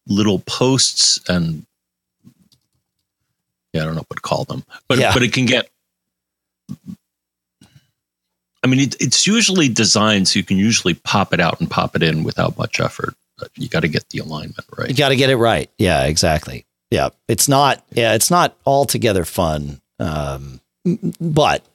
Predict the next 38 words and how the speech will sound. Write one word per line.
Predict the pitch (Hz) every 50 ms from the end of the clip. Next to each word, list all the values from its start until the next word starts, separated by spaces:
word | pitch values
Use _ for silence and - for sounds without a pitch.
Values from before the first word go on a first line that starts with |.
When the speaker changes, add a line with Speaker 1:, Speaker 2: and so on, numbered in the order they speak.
| _ _ _ _ -
Speaker 2:
uh, | 285 294 -
you | - - 262 254
know, | 135 85 95 95 - _ _ _ _ -
it, | - 139 127 -
it | 143 135 -
can | 143 127
work. | 113 98 82 -
Apple's | - 151 147 147 175 147 -
got, | - 147 127 117 92 - - - 120
uh, | 120 98 82 87 90 82 - - - - - - - - _ _ _ _ -
Apple's | 156 175 185 220 208 -
got, | - 220 202 190 - - - -
uh, | 170 147 135 131 123 - _ -
they've | 170 170 165
also | 233 269 - - -
got | 151 165 139
a | 127
keyboard | - - - 185 165 170 160 135 113
service | - - 156 151 151 147
program | - - 151 139 156 147 147
for | 143 - 127
MacBook | 113 120 120 - - 139 120 -
and | 135 113 110
MacBook | 110 107 - - 117 90
Pros, | - - 131 117 113 113 113 101 -
but | - _ - 117 104 - _ -
ba-, | 127 156 139 143 143 143
that, | 135 143 135 - - -
that's | - 127 117 -
not | 135 131
gonna | 123 120 107 95
affect, | 87 - - 120 101 98 - - - - - _ _ _ _ _ _ -
um, | - 92 82 80 73 71 71 71 65 - - _ _ _ _ - - - - 123 113 107 98
Joe | 110 110 131 131 120 110 104
here | 98 92 107 98 90 90 90 87 85 85 - - - - -
or | -
Joe's | 80 - 76 76
friend. | - - 95 95 87 80 80 80 71